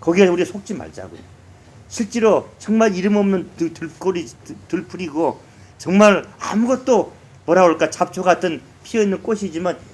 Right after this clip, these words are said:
그 꽃이 아름다운 꽃 아니겠습니까? 그거는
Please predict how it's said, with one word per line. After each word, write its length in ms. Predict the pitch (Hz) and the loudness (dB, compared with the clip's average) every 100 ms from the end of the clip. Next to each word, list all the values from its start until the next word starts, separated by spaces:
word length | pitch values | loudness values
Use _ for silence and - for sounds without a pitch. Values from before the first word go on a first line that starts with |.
| - | -18
그 160 | - 202 | -14 -8
꽃이 280 | 285 240 - 202 156 - - | -2 -2 -2 -4 -4 -10 -10
아름다운 540 | 101 123 139 135 127 113 - | -4 -2 -4 -6 -6 -8 -8
꽃 140 | 165 | -6
아니겠습니까? 680 | 165 95 90 95 - 82 - - | -6 -6 -10 -14 -16 -20 -20 -14
그거는 400 | - 175 175 165 | -2 0 0 -4